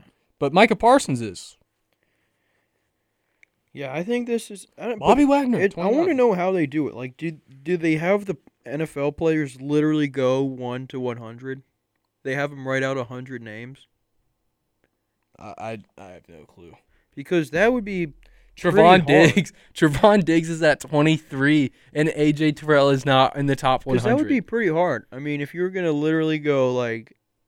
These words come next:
Speaker 1: It has to be, like, made up.
Speaker 2: If they, yeah, 'cause you can't,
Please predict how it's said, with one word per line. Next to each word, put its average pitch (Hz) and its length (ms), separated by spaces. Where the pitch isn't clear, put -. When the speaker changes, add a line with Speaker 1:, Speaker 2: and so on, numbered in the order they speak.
Speaker 1:
It 170 100
has 269 280
to - 60
be, 113 220
like, 90 180
made 90 240
up. - 280
Speaker 2:
If - 160
they, 165 240
yeah, 185 340
'cause 165 280
you 185 120
can't, - 280